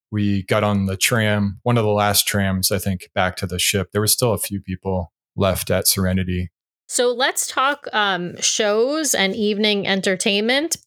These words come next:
Speaker 2: and then we'll get to food. All right. So tell us what shows you saw and what evening entertainment you saw and, and what you guys thought of 'em.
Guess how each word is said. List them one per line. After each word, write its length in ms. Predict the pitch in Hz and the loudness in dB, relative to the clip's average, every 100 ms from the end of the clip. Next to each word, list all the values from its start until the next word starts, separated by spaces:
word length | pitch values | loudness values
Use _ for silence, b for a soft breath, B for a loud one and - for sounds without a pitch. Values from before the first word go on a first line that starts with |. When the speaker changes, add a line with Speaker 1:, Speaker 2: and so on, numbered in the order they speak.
| - | -4
Speaker 2:
and 180 | 202 190 | 0 2
then 200 | 196 190 | 2 2
we'll 100 | 185 | 0
get 180 | 175 - | 0 -2
to 100 | 185 | -4
food. 440 | - 190 220 262 - _ _ - | 0 0 0 -2 -6 _ _ -4
All 120 | 196 | 0
right. 180 | 208 - | 0 0
So 160 | 208 208 | -2 -2
tell 260 | 233 240 | -2 0
us 300 | 262 254 - | 2 0 -2
what 240 | 202 214 - | -2 0 0
shows 460 | - 220 262 220 | 0 2 0 0
you 120 | 233 | -2
saw 680 | 208 - 220 214 220 220 220 | 0 2 2 2 2 2 0
and 200 | - 190 | 0 0
what 160 | 185 175 | 0 0
evening 400 | 202 190 196 180 | -2 0 0 2
entertainment 560 | 165 170 214 214 214 | 0 0 0 0 0
you 140 | 208 196 | 0 -2
saw 560 | - 196 196 196 190 | -2 -2 0 0 0
and, 360 | 180 180 165 170 | 0 0 0 0
and 200 | 185 170 | 0 2
what 200 | 170 180 | 2 0
you 80 | 214 | 0
guys 260 | 190 180 - | 0 0 0
thought 260 | 175 202 208 | 0 0 0
of 120 | 156 | -4
'em. 220 | - | -10